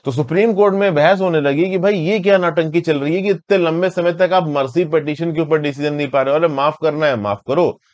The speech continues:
नहीं माफ करना है मत माफ करो। उनको कांस्टेंट वेटिंग में क्यों रख रहे हो? और कांस्टेंट वेटिंग में रखोगे तो उनका टॉर्चर तो देखो हो गई।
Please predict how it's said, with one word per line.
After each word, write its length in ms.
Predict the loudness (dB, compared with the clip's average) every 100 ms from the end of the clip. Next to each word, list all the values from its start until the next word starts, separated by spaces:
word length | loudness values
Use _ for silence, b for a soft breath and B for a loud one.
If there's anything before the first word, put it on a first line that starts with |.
| -4
नहीं 160 | -2
माफ 220 | 0 -2 -2
करना 200 | -4 -2
है 60 |
मत 140 | -2 -2
माफ 180 | -2 0
करो। 140 | 2
उनको 280 | 2 2 0
कांस्टेंट 760 | -2 _ _ 0 0 0 -2 0
वेटिंग 360 | 0 0 0
में 120 | 0 0
क्यों 140 | 0
रख 140 | -2 -4
रहे 100 | -8
हो? 140 | -10 _ _ _ _ _ -4
और 80 | 2
कांस्टेंट 400 | 2 4 2 2
वेटिंग 260 | 0 0
में 60 | 0
रखोगे 340 | -2 0 -2
तो 120 | 0 -2
उनका 180 | -2 -2
टॉर्चर 360 | -2 -2 -4
तो 100 | -4
देखो 200 | -4 -4
हो 120 | -2
गई। 160 | -2 -4